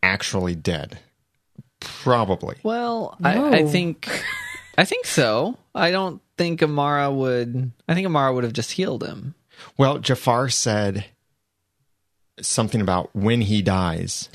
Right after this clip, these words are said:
Speaker 1: you'll need this,"
Speaker 2: Yeah,
Speaker 1: basically.
Speaker 2: I don't, mm, I don't know. It would have been more effective to just kill him.
Speaker 3: I, I think it would have been more effective if they stabbed him actually where his heart was, where he would actually die that quickly.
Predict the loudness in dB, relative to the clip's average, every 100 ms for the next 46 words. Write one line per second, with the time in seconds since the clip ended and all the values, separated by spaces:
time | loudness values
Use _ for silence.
0 | -14 -6 -2 0 0 -2 -4 -8 -8 -8
1 | -6 -4 -2 0 0 0 0 -2 -4 -6
2 | -4 -6 -6 -4 -4 -4 -6 -6 -6 -8
3 | -12 -16 -8 -6 -4 -6 -8 -8 -6 -8
4 | -10 _ -20 -6 -2 -2 -2 -2 -2 -2
5 | -2 -4 -4 -8 -6 -8 -10 -6 -2 -2
6 | -2 -4 -4 -8 _ _ _ _ _ _
7 | _ _ _ _ -8 -6 -10 _ _ _
8 | _ 0 4 6 4 2 2 2 2 2
9 | 4 4 4 4 4 2 2 0 0 -2
10 | 0 0 -2 2 2 2 4 4 4 0
11 | 0 0 2 2 2 0 2 2 2 0
12 | 0 0 0 2 2 0 0 0 2 0
13 | 2 0 -2 -4 -2 -2 -2 -6 -8 -14
14 | -10 -8 -8